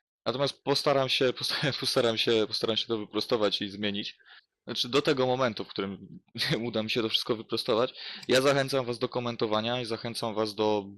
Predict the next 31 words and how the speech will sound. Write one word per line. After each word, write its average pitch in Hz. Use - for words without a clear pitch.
dzielenia 113
się 110
pomysłami 113
na 95
kolejne 107
materiały. 107
E, 107
jeżeli 110
macie 113
jakieś 113
pytania, 113
to 101
piszcie 98
zarówno 101
do, 95
do, 98
pisz-, -
piszcie -
do 107
mnie 107
zarówno 98
w -
grze, 104
jak 101
i, 95
e, 101
na 110
YouTubie 117
albo 101
w -
komentarzach. 101